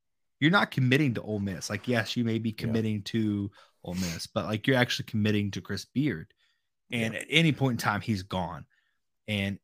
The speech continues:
Speaker 1: in a scenario where the portal doesn't exist, you're just stuck there.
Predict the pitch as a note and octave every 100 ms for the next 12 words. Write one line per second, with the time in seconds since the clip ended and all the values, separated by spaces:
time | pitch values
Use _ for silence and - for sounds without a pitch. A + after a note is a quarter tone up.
0 | _ A2+ G#2 F#2+ - A2 A2+ A#2 G#2+ G#2
1 | G2 - - B2+ B2 - F2+ G2+ B2 G2
2 | F2+ A2 C#3 - A2 A2+ - - - G#2+
3 | - F3+ C4 D4